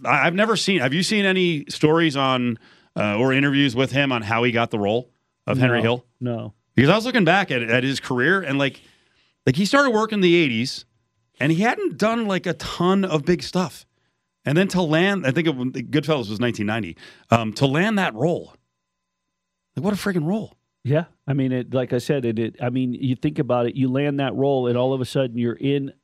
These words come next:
Speaker 2: a movie with the likes of, uh, Joe Pesci, Robert De Niro, Paul Sorvino. I
Speaker 1: Yep.
Speaker 2: mean, there, there
Speaker 1: I
Speaker 2: are
Speaker 1: mean,
Speaker 2: some
Speaker 1: the, the Pesci on, you know, the whole thing about being funny.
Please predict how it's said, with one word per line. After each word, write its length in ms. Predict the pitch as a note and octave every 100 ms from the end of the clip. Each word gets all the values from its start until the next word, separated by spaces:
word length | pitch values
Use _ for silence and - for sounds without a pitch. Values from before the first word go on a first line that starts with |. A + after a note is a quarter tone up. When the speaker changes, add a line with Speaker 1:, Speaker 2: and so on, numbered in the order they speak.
| -
Speaker 2:
a 320 | B2+ A#2+ A#2 - _ _
movie 460 | B2 C#3+ C3+ B2 A#2+
with 440 | G#2+ A#2+ A#2 A2 _ _ _ _
the 120 | B2
likes 440 | A#2+ A#2+ C#3 - -
of, 400 | A#2 A2 G#2 - _ _ _ _ -
uh, 380 | A2+ G#2 G2+ G2+ - _ _ _ _ -
Joe 220 | A2+ C3
Pesci, 580 | B2 C#3 B2 - B2 A#2
Robert 340 | A2+ A#2 A2+ A#2
De 80 | A#2+
Niro, 500 | A#2+ A#2+ A2+ A2+ A2 _ _ _ _ _ -
Paul 180 | B2
Sorvino. 640 | B2 B2 B2 A#2+ A#2+ A2 A2
I 40 | -
Speaker 1:
Yep. 60 |
Speaker 2:
mean, 100 | B2+
there, 200 | B2 C#3
there 160 | B2 B2+
Speaker 1:
I 40 |
Speaker 2:
are 40 | C3+
Speaker 1:
mean, 100 | D3
Speaker 2:
some 60 | C3+
Speaker 1:
the, 120 | A#2
the 160 | A#2
Pesci 540 | - C3+ C3+ C#3+ C3+ C3+ - _ _ _
on, 440 | - A2+ G#2+ G2 G2+
you 100 | G#2
know, 180 | F2+ E2 - _ _ _ _ _ _ _ _
the 60 | G2+
whole 140 | G#2+
thing 160 | F#2+ A2
about 220 | A2 G#2
being 160 | A#2 G2
funny. 360 | A#2 A#2+ C3+